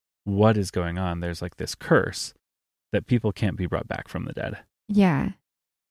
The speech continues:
Speaker 2: Uh, it
Speaker 1: And
Speaker 2: was
Speaker 1: that was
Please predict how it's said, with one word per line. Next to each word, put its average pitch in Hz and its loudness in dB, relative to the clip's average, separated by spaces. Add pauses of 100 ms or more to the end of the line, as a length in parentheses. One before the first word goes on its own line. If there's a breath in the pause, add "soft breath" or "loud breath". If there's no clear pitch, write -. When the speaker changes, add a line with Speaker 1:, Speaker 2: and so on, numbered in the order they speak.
(600)
Speaker 2:
Uh, 214 6 (120)
it 247 8
Speaker 1:
And 233 10
Speaker 2:
was - 4 (460)
Speaker 1:
that 110 -2
was 262 -4